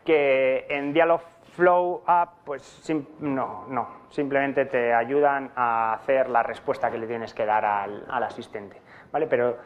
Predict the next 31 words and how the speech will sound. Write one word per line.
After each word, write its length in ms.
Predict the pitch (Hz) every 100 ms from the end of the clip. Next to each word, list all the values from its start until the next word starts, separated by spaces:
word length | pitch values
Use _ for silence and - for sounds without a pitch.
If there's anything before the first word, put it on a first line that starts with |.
| - - -
la, 400 | 147 131 127 - -
a 120 | 135
la 100 | 139
hora 180 | 165 170
de, 340 | 170 165 160
de 120 | 156
orquestar 580 | 160 - 139 - 180 170
o 220 | 135 135
arquitecturar 800 | 135 131 135 135 - 143 170 151 - _ _ _
tu 140 | 185 175
co-, 240 | 160 -
tu 280 | - 143 131
código, 600 | 185 196 196 220 311 - _ _ - - - - _ - -
no 140 | 131
te 80 | 104
ayuda 240 | 107 113
una 100 | 117
mierda, 400 | 101 - - - - - - -
¿vale? 140 | - - _ - - -
Entonces, 560 | 127 120 123 123 - - - - -
mola 240 | 139 127
más 180 | 117 -
el 60 | 117
otro. 220 | - - - - - - - - _ _ -
Pero 180 | - 156
contrapartida 800 | 165 160 156 151 185 190 196 196
con 180 | 196 190
Luis, 300 | 214 220 220
pues 260 | 214 170
es 260 | 170 175 165
su-, 460 | - - - 170